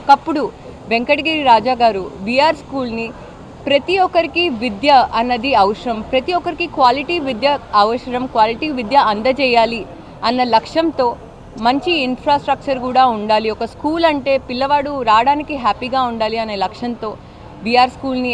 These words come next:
ఎస్టాబ్లిష్ చేశారు. అది వైసీపీ పార్టీ వాళ్ళు ఎప్పుడైతే తీసుకున్నారో అప్పటి నుంచి ఈ స్కూల్ మూసేశారు కంప్లీట్గా. మళ్ళీ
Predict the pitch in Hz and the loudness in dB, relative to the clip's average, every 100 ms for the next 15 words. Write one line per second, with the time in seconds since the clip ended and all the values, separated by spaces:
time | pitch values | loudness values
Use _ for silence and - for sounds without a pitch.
0 | 185 - 214 202 220 226 196 208 196 254 | -4 -2 -2 -2 -8 -6 -4 -4 -4 -8
1 | - - - - 247 240 359 226 - - | -16 -18 -18 2 2 4 2 0 -8 -2
2 | 202 233 240 302 349 294 254 254 285 269 | 2 2 2 -4 0 4 4 4 2 2
3 | 262 254 226 - 247 254 269 254 233 - | 2 -2 -4 -4 -4 -2 -4 -4 -8 -6
4 | 302 277 214 196 - - - - - 349 | -4 0 0 0 -6 -14 -8 0 2 4
5 | 330 339 339 320 262 330 - - 311 339 | 2 0 -2 -4 -2 -4 -4 -4 -2 -2
6 | 403 - 240 254 277 262 220 185 214 208 | -4 -4 -2 0 -2 0 0 0 -2 -2
7 | 226 196 170 - - - - 226 247 | -8 -6 -8 -8 -14 -18 -10 0 2